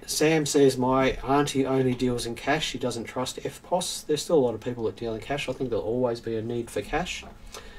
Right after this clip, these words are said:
Uh, I know the banks would love to get rid of it, but, uh, I don't think that will happen. There will always be a place for cash. And Carolyn,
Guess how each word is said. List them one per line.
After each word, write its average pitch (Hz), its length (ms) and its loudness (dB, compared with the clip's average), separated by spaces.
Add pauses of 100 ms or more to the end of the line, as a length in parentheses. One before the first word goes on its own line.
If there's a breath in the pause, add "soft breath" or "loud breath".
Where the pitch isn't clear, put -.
(520 loud breath)
Uh, 107 380 -6
I 113 60 -10
know 117 140 -4
the 101 80 -10
banks 110 300 -8
would 98 120 -10
love 107 180 -6
to 107 80 -14
get 101 160 -4
rid 113 100 -6
of 135 100 -6
it, 151 120 -4 (100)
but, - 380 -10
uh, 104 240 -4
I - 20 -12
don't 101 220 -10
think - 280 -14
that 85 180 -12
will 98 120 -10
happen. 120 320 -12
There 98 80 -12
will 95 240 -12
always 98 300 -10
be 92 240 -8
a - 100 -16
place 98 480 -12
for 92 380 -10
cash. - 480 -10 (3500 loud breath)
And 120 640 0
Carolyn, 120 720 2